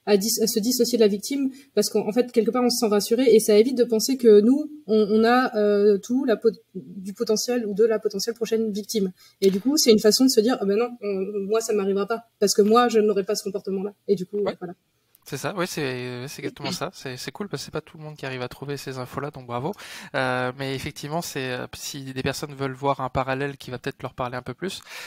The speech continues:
Speaker 2: ça va être notamment quand, euh, vous croisez une personne en situation de handicap dans la rue. Euh, on peut avoir un réflexe, on peut être la personne la plus tolérante et la plus gentille, on peut avoir parfois un réflexe, sauf si on est habitué à être au contact de, de personnes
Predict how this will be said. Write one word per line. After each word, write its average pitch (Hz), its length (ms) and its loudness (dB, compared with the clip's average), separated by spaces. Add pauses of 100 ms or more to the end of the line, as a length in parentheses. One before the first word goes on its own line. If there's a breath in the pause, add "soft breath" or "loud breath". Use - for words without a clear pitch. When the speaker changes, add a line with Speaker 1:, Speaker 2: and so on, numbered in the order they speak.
Speaker 2:
ça - 220 -4
va 131 160 0
être 139 380 -4
notamment 143 420 -8
quand, - 300 -14
euh, 131 260 -6
vous 127 160 -14
croisez 135 400 -8
une 147 120 -16
personne 139 420 -8
en 123 160 -12
situation - 340 -12
de 131 80 -12
handicap 127 340 -10
dans 135 100 -12
la 120 100 -6
rue. 147 160 -6 (480 loud breath)
Euh, 123 400 -4
on 131 160 -14
peut 147 220 -4
avoir 147 200 0
un 131 80 -2
réflexe, 127 300 -6
on 151 60 -12
peut 151 100 -4
être 147 100 -6
la 143 80 -4
personne 151 240 -6
la 139 60 -8
plus - 140 -12
tolérante 147 440 -6
et - 20 -14
la 131 100 -10
plus 135 160 -16
gentille, 131 380 -12
on 151 80 -12
peut 180 280 -4
avoir 135 400 -4
parfois 135 300 -10
un - 20 -12
réflexe, - 400 -12
sauf - 180 -12
si - 160 -14
on 113 80 -16
est 110 60 -12
habitué 113 360 -12
à 127 80 -6
être 120 180 -12
au - 20 -20
contact - 340 -18
de, 113 160 -14
de 117 80 -20
personnes 127 320 -16